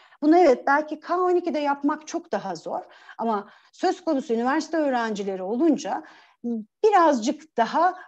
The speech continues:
bunu yapabileceğimizi düşünüyoruz. Ben yıllardır uzaktan eğitimde ders veren bir öğretim elemanı olarak bunun kolay olmadığının farkındayım.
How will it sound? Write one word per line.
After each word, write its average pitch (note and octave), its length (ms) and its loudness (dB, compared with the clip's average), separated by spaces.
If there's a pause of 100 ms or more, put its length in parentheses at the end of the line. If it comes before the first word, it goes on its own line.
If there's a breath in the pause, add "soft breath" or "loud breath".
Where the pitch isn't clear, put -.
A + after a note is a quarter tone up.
bunu D#4 140 6
yapabileceğimizi B3+ 880 2
düşünüyoruz. F#3 640 -10
Ben D4+ 300 0 (280 loud breath)
yıllardır D4+ 500 4
uzaktan C4+ 440 0
eğitimde C4 560 -2
ders C4+ 320 -2
veren G#3+ 360 -2
bir F#3+ 140 -8
öğretim A3+ 460 0
elemanı F3+ 500 -2
olarak - 400 -8
bunun D4 260 2
kolay D#4 280 -2
olmadığının D4 800 0 (280 loud breath)
farkındayım. B3+ 920 0